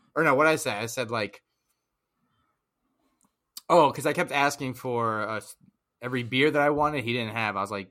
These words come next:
"Can I get it with a Dos Equis?" He's like, "I don't have that." I was like, uh, or he's like, "I have that on draft. I don't have that in bottle." I said, "Okay, what about Pacifico?" He said, "I don't have that in bottle." And so I, I kept striking out. I was like, "Whatever, give me a fucking beer, bro." So he brings me a, a Mo-, Modelo,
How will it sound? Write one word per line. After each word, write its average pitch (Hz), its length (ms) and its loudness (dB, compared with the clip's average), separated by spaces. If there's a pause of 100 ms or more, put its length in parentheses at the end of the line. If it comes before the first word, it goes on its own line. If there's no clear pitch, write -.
(140)
"Can 110 120 -10
I 110 120 -4
get 110 240 -6
it 110 180 -6
with 113 140 -10
a 101 60 -12
Dos 98 200 -12
Equis?" 147 380 -6
He's 123 160 -12
like, 104 100 -4
"I 101 60 -2
don't 104 80 -2
have 101 240 -2
that." 90 120 -12
I - 20 -14
was 95 160 -18
like, 92 260 -14
uh, 85 240 -10 (640)
or 123 240 0
he's 127 160 -6
like, 131 100 -2
"I 117 100 2
have 139 120 2
that 131 100 0
on 117 140 0
draft. 110 400 -4
I 101 40 -6
don't 104 120 0
have 104 140 -4
that 95 160 -8
in 95 100 -12
bottle." 92 320 -4
I 85 80 -16
said, 92 300 -10
"Okay, 98 240 -14
what 98 160 -12
about 98 440 -8 (120)
Pacifico?" 101 680 -10
He 90 60 -18
said, 85 160 -16
"I 92 100 -8
don't 101 160 -4
have 98 140 -8
that 87 140 -6
in 85 60 -10
bottle." - 340 -12 (260)
And 98 200 -16
so 120 160 -4
I, 110 240 -4
I 120 40 -6
kept 151 180 -6
striking 120 320 -4
out. 107 40 -4
I - 40 -2
was 104 80 -8
like, 104 80 -10
"Whatever, 139 340 0
give 143 180 -6
me 165 100 -4
a 147 40 -8
fucking 127 280 -6
beer, 90 180 -8
bro." 82 140 -18 (580)
So - 120 -10
he 107 40 -4
brings 131 260 -4
me 131 140 -2
a, 104 560 -4
a 104 60 -10
Mo-, 101 260 -6
Modelo, 104 600 -6